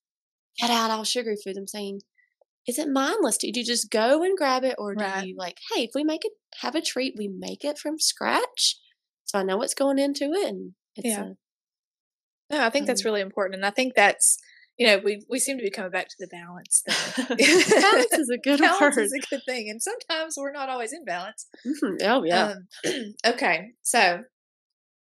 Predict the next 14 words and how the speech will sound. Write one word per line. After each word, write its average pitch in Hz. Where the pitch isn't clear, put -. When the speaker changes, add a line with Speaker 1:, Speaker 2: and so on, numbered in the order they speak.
Speaker 2:
you, 208
at 202
this 220
point, 262
have 220
realized 190
that 107
you're 110
leaning 95
towards 220
the 262
functional 208
side 190
of 196